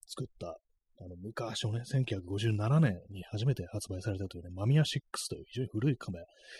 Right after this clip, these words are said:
カメラあるんですけども、フィルムのね、それのレンズだけを取り外して、こう、なんか色々改造してやったって話ありましたけども、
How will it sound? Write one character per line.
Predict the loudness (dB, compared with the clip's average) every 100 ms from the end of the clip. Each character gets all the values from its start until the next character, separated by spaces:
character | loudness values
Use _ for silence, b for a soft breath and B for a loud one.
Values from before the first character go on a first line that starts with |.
| B B
カ | 0
メ | 0
ラ | 2
あ |
る | -2
ん | -4
で | -10
す |
け | -12
ど | -12
も、 | -8
フ | -2
ィ |
ル | 0
ム | 2
の | 0
ね、 | -2 -6 -12
そ | -4
れ | 0
の | 4
レ | 6
ン | 6
ズ | 2
だ | -4
け | -4
を | -4
取 | -2 -2
り |
外 | -2 -4
し | -6
て、 | -6 -8 _
こ | -10 -8
う、 | -6
な |
ん | -6
か |
色 | -4
々 | -4
改 | -2 -2
造 | 0
し | -2
て | -2
や | -4
っ | -4
た | -6
っ | -6
て | -10
話 | -10 -10
あ | -6
り |
ま | -6 -6
し |
た | -8
け |
ど | -12
も、 | -16 -20